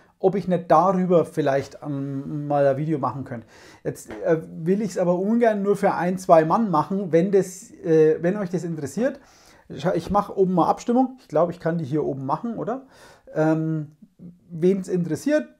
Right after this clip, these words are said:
schaut ja oder nein. Ähm, wär schön, wenn du mal eine kurze Rückmeldung dazu gibt. Dann hab ich die Frage bekommen in irgendeinem Kommentar,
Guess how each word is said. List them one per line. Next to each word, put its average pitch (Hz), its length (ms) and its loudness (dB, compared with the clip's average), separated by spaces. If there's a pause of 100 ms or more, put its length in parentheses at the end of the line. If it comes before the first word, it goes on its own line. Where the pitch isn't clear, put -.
(300)
schaut 180 280 4
ja 226 260 6
oder 160 200 0
nein. 220 480 0
Ähm, 170 420 0
wär 175 140 4
schön, 233 360 2
wenn 196 140 -2
du 185 80 0
mal 175 160 4
eine 160 80 0
kurze 185 260 -2
Rückmeldung 139 420 0
dazu 117 200 -8
gibt. - 280 -18 (520)
Dann 202 320 6
hab 196 200 4
ich 202 300 2
die 175 420 4
Frage 165 520 0
bekommen 190 540 0
in 175 100 -4
irgendeinem 196 460 -2
Kommentar, 175 800 -2